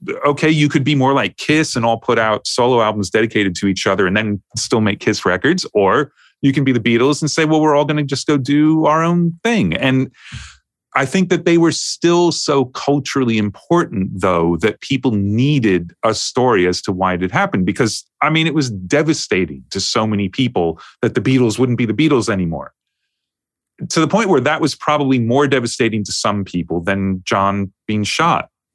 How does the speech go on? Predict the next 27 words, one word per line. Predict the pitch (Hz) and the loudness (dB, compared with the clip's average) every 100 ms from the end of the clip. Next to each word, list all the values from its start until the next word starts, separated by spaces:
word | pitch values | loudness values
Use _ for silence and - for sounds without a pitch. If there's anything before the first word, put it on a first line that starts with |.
| _ | _
Like, | 127 123 123 - | 0 0 -2 -2
because | 123 - 135 117 - - _ _ _ _ _ _ | -2 2 0 0 -6 -14 _ _ _ _ _ _
the | 135 | 0
Beatles | 127 143 139 110 92 - - | 2 4 4 2 0 -6 -2
didn't | 135 123 117 - - | 0 0 -2 -4 -4
exist | 113 147 131 - - 143 | 0 0 0 -4 -4 0
anymore | 135 143 151 135 123 | 2 4 4 4 2
and | 120 117 | 2 -2
somehow | - 147 131 131 120 | -2 0 0 0 0
that's | 113 113 - | 0 -2 -2
gonna | 123 110 | -2 -2
destroy | 98 - 117 107 | -2 -2 0 2
everybody's | 101 101 98 92 | 2 0 0 0
lives | 104 95 92 87 - | 0 2 0 -2 -2
and, | 92 85 85 - _ _ - | -2 -2 -6 -20 _ _ -4
you | 107 | 0
know, | 85 82 | 0 0
the | 87 | 0
world | 95 92 87 | 2 2 -2
will | |
stop | 85 90 87 | -4 -4 -4
turning. | - 113 95 73 71 | -2 -2 -2 -4 -4
But | 107 104 | -2 -2
yeah, | 127 220 135 | 0 0 2
they | 143 | 2
were | 170 | 2
just, | 185 226 - - | 0 -2 -4 -8